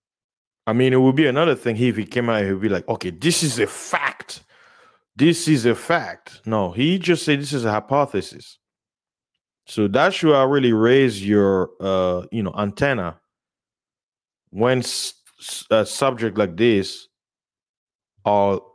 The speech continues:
just bl-, uh, label conspiracy theory, so you will ignore it, right? Because any, "Oh, that's those crazy people, those tinfoil. Oh, let's just push it aside."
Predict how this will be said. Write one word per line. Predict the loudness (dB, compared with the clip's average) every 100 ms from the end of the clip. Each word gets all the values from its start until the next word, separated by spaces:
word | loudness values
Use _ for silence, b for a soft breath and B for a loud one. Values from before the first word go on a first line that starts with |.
| _ _
just | -2 -2 -2 -2
bl-, | -2 0
uh, | 0 2
label | 2 4 2 0 -2 -4 B B -6
conspiracy | -4 -2 -2 -2 -2
theory, | 0 2 2
so | 0 0
you | 4
will | 4 2
ignore | 0 0 0 0 0 -4
it, | -10 _ _
right? | -4 -2
Because | -2 -2 0
any, | 0 2
"Oh, | 2 2 2 0
that's | -2 -6 -12 B B
those | -2 0
crazy | -4 -2 -2 -2
people, | -2 -2 0
those | -2 -4 -4
tinfoil. | -2 -2 -4 -2 -2 0
Oh, | 0 0
let's | -2 -2 -2
just | -8 -8 -4
push | -4 -2
it | -6
aside." | -6 -10 -12 -12 -14 -18